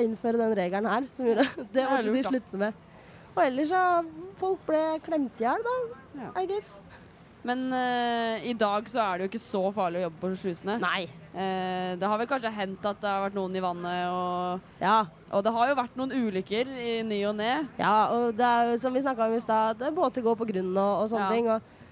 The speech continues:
Speaker 1: altså, en av de morsomste historiene som jeg vet om da, fra Telemarkskanalen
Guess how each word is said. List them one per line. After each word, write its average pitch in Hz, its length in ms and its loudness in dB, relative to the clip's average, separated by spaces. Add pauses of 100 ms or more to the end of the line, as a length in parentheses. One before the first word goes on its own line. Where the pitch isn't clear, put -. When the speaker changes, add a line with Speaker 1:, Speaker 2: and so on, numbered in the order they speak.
(100)
Speaker 1:
altså, 247 260 2
en 254 140 2
av 254 100 2
de 269 220 2
morsomste 240 640 0
historiene 220 580 0 (240)
som 254 140 -4
jeg 233 300 4
vet 233 180 2
om 226 80 -4
da, 254 160 4 (220)
fra 220 180 2
Telemarkskanalen 208 720 0